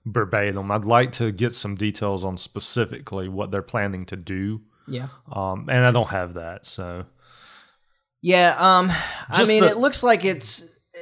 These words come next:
Speaker 2: from what he said and, and other things that I've seen,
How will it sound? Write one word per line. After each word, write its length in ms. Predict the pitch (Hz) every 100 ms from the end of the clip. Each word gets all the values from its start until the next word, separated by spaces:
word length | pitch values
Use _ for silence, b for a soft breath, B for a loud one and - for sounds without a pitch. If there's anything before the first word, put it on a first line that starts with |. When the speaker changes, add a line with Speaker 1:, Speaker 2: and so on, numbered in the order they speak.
| 156 _ 156
Speaker 2:
from 680 | - - 180 165 165 156
what 180 | 170 185
he 140 | 165 170
said 340 | - 165 160
and, 160 | 151 131
and 200 | 151 151
other 200 | 143 131
things 300 | 147 139 131
that 80 | 127
I've 140 | 120
seen, 420 | - 127 120 117